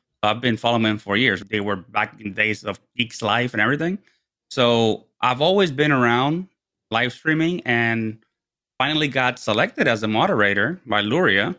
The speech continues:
So that was, uh, pretty cool. And started working with them, started basically falling in love with live streaming. This is something that I've never planned. My, my doctor's degree is in sustainability. So it's totally a part for what really live streaming is. So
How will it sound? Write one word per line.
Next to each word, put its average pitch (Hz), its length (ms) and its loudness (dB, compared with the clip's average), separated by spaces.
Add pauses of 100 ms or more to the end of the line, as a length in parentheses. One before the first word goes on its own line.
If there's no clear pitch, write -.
(400)
So 104 220 2
that 113 220 -2
was, 175 260 -2
uh, 101 160 2
pretty 107 260 0
cool. 110 520 -2
And 110 340 0
started 127 280 2
working 113 180 -2
with 110 120 -2
them, 180 320 0 (300)
started 110 420 0
basically 104 680 -2
falling 110 340 -2
in 95 120 -4
love 95 200 0
with 98 100 -6
live 117 200 -2
streaming. 85 440 -8
This 101 160 -6
is 104 260 -4 (100)
something 127 380 0
that 107 120 0
I've 104 140 -2
never 101 280 0
planned. 110 520 -2
My, 92 360 0
my 101 260 -8
doctor's 107 500 -4
degree 107 260 -2
is 98 120 -6
in 101 160 -6
sustainability. 107 760 -4 (400)
So 98 60 0
it's 104 100 -4
totally 110 340 0
a 90 60 -4
part - 520 -2 (160)
for 95 420 -4 (100)
what - 200 -12
really 110 420 -4 (220)
live 107 120 -2
streaming 110 240 0
is. 175 180 0
So 104 360 -2